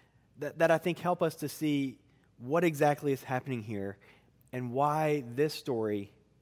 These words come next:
speaks about how Jesus can turn the world upside down, right? So keep those in mind as we continue, because each of these stories have something in common. Whether it's the sheep, whether it's the coin, whether it's, uh, the parable of the lost son. Now,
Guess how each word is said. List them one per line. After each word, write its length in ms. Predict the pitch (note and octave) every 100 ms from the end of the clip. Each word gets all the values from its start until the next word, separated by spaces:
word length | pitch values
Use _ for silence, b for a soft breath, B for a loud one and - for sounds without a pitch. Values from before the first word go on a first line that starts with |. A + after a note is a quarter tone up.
| _
speaks 420 | - - D#3+ -
about 200 | C3+ B2+
how 280 | B2 B2+ C3
Jesus 380 | A#2+ C3 B2+ -
can 140 | A#2+
turn 240 | - B2+ B2
the 80 |
world 300 | A2 A2 A2
upside 420 | G#2 - G#2 G2 F2+
down, 280 | F2+ - - _
right? 240 | G#2+ A2 - _ b b b
So 240 | - E3+ C3+ B B
keep 200 | G#3 F#3+
those 200 | G#3 F3
in 80 | E3
mind 260 | D#3 D#3
as 100 | D3
we 100 | C#3
continue, 420 | C#3 C3 - C#3+ C3+
because 300 | D3 F#3 - B B B _ G3
each 240 | C4+ -
of 100 | A3
these 220 | G3 F#3
stories 560 | - E3+ D#3 C#3+ C3+ B2+
have 160 | C3+
something 320 | - C3 B2 A2
in 100 | G2+
common. 400 | A#2 G2+ E2+ D#2+ _ _ _ _ _ _ - B B
Whether 240 | C#3+ D3+
it's 140 | D3 -
the 120 | B2+
sheep, 420 | - G#3 A#3 - _ _ C3+
whether 160 | C3+
it's 160 | B2+ -
the 100 | B2+
coin, 540 | - F#3 F#3 F#3 F#3 - B B
whether 300 | C#3+ C#3+ C#3+
it's, 380 | C#3+ C#3 - - -
uh, 200 | B2+ B2
the 120 | B2+
parable 420 | - D3+ D3+ D3
of 60 | B2+
the 80 |
lost 320 | A#2 A#2+ A#2 -
son. 240 | G2+ G2+
Now, 180 | C#3